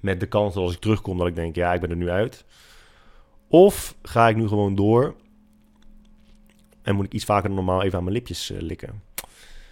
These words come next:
Als je into A S M R bent, dan, eh, is dat misschien een aangename gedachte.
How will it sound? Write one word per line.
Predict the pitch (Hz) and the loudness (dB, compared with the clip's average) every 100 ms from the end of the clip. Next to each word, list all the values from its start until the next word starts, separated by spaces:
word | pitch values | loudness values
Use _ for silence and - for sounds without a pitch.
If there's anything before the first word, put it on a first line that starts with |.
| - - - - - | -20 -20 -20 -20 -12
Als | - 92 | -4 -2
je | 95 | -2
into | 87 - | -4 -2
A | 92 90 | 0 2
S | 95 | 0
M | 92 | 0
R | 98 | 0
bent, | 87 87 | 0 -4
dan, | 90 90 87 | -4 -6 -6
eh, | 87 92 _ _ _ _ _ | -6 -8 _ _ _ _ _
is | - 98 | -6 -4
dat | 95 | -4
misschien | 90 - 95 | -4 -6 -8
een | - | -6
aangename | - 98 92 92 87 87 | -2 -2 0 0 0 0
gedachte. | 92 95 - | 0 -2 -4